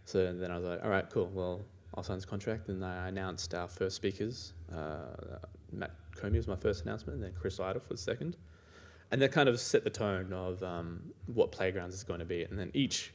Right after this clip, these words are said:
each week, um, I just announced a new speaker. And it kinda just, the, the, um, people started, you know, talking about it and looking forward to it. And like, "Okay, I think I'm off to a good start with, you know, this, this lineup, at least for,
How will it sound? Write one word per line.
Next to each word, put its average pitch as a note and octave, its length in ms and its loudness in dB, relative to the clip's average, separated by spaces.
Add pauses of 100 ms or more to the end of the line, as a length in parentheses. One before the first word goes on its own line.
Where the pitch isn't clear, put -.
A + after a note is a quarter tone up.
each C3 320 -2
week, G#2 360 0 (100)
um, E2+ 420 -4 (960)
I F#2 80 0
just G#2 180 -2
announced F2+ 300 0
a - 40 0
new F2+ 100 -2
speaker. A2 420 -2 (440)
And G2 160 0
it F#2 120 -2
kinda A#2 260 6
just, G#2+ 240 6 (140)
the, F#2+ 400 -2
the, G2+ 220 -2
um, - 240 -8 (960)
people A#2 240 0
started, F#2 280 2 (220)
you - 60 -8
know, - 60 -6
talking F#2+ 300 2
about F2+ 220 2
it E2+ 60 0
and E2 100 -4
looking F2 180 -10
forward E2+ 260 0
to - 160 -2
it. F2+ 40 0
And F#2+ 100 -8
like, - 160 -6
"Okay, F2+ 300 -2 (480)
I G2+ 60 -4
think A2+ 280 -2
I'm F2 160 2
off - 180 -6
to - 80 -4
a - 40 -2
good E2+ 180 -4
start - 360 -4 (280)
with, - 380 -4
you D#2+ 120 -4
know, - 160 -8 (380)
this, - 300 -8
this - 160 -4
lineup, D2+ 280 -4 (120)
at - 80 -14
least - 180 -8
for, - 80 -10